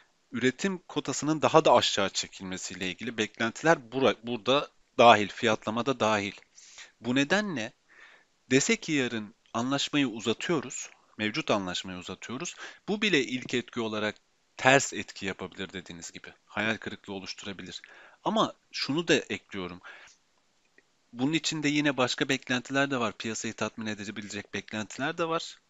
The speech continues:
Bu anlaşmanın uzatılması durumunda bile. Bu nedenle orta uzun vadeli etkiyi de unutmayalım.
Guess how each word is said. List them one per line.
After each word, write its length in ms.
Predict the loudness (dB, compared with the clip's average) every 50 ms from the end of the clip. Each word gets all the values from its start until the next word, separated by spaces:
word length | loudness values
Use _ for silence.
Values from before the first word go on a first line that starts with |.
| _ _ _ _ -10
Bu 180 | -6 -6 -4
anlaşmanın 520 | -4 -4 -4 -4 -4 -4 -2 -2 -2 0 0
uzatılması 600 | 0 0 0 0 0 -4 -6 -6 -6 -6 -4 -4
durumunda 440 | -4 -4 -4 -6 -10 -12 -14 -14
bile. 220 | -12 -12 -12 -12 -12 -14 -18 -18 -18 -20 -20 _ _ _ _ _ _ _ -10
Bu 80 | -6 -4
nedenle 520 | -4 0 2 2 2 2 0 -2 -2 -2
orta 360 | 0 2 2 2 2 0 -2
uzun 340 | -2 -2 -4 -4 -6 -6 -2
vadeli 360 | -2 -2 -2 -2 -2 -4 -4
etkiyi 640 | -4 -4 -4 -6 -8 -14 -18 -12 -8 -6 -6 -2 0
de 80 | -2
unutmayalım. 720 | 0 0 0 0 0 0 -2 -4 -4 -4 -4 -4 -6 -12